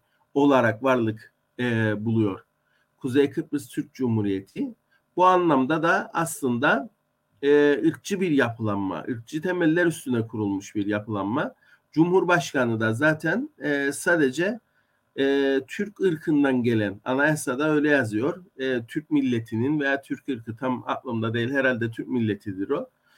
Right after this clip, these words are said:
e, mensubu olabilen bir kişi olabilir. Dolayısıyla bunlar önemli konular. Bunları tartışmamız gerekiyor ki içinde olduğumuz zemini,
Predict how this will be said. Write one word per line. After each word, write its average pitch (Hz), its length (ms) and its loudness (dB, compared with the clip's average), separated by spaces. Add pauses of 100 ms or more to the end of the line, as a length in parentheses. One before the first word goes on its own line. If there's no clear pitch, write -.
(260)
e, 139 200 2
mensubu 165 760 2 (160)
olabilen 123 680 2
bir 117 180 -2
kişi 110 400 -10 (420)
olabilir. 110 640 -2 (2000)
Dolayısıyla 170 640 4
bunlar 185 260 4
önemli 185 380 2
konular. 120 500 0
Bunları 147 340 2
tartışmamız 165 720 -4
gerekiyor 165 560 0
ki 120 360 -6 (400)
içinde 147 460 0
olduğumuz 156 680 2
zemini, 147 640 0